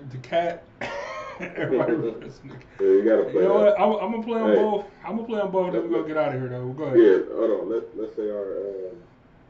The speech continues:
Speaker 2: you know, we say our goodbyes, and then we play 'em both for the people. But, uh, like my man Shirt say, remember to own your own. It's very important.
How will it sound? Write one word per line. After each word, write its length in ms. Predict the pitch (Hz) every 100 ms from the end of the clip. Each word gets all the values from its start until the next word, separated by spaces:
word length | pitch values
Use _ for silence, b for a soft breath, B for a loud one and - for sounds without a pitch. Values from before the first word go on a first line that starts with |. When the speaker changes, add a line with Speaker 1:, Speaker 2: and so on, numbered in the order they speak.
| _ _ _ _ _ 104
Speaker 2:
you 60 |
know, 80 | 104
we 100 | 104 -
say 100 | 101
our 140 | 95 98
goodbyes, 600 | 101 101 101 98 95 92
and 100 | 101
then 100 | 98
we 80 | 95 -
play 100 | 98
'em 160 | 92 98
both 240 | 95 92 - _ _ _ _ _ _ -
for 60 | -
the 60 |
people. 360 | - 131 - 85
But, 140 | 90 90
uh, 280 | 90 87 87 -
like 200 | 104 104
my 100 | 104
man 240 | 104 98 -
Shirt 300 | 110 104 101
say, 260 | 104 98 92 92 _ _ _ _ _ 92
remember 320 | 120 123 113
to 80 | 73
own 280 | 98 95
your 140 | 90 -
own. 340 | 95 92 90 - _ -
It's 120 | 90
very 360 | 104 110 95 87
important. 440 | - 92 80 -